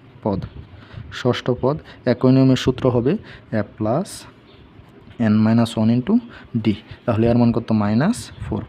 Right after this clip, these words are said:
প্লাস এন এর মান কত? যেহেতু ষষ্ঠ পদ, তার মানে এন এর মান হবে সিক্স মাইনাস ওয়ান into D এর মান সাধারণ অন্তরকে কত পেয়েছিলাম? টু। তাহলে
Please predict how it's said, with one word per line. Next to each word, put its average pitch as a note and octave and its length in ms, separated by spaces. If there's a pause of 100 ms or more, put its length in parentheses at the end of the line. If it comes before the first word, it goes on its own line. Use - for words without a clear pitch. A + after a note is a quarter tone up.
প্লাস G2 200 (340)
এন B2+ 100
এর C3 80
মান C3 140
কত? B2+ 80 (100)
যেহেতু A2+ 280
ষষ্ঠ B2 240
পদ, A#2+ 120
তার A#2 120
মানে A#2 140
এন A#2 80
এর A#2+ 80
মান B2 140
হবে A#2+ 140 (100)
সিক্স A2 220 (160)
মাইনাস A2 360
ওয়ান A2+ 140 (120)
into A#2 220
D - 80
এর B2 100
মান A#2+ 160
সাধারণ A#2+ 260
অন্তরকে B2+ 240 (320)
কত C3 180
পেয়েছিলাম? C3 340 (480)
টু। A2 80 (460)
তাহলে A2+ 180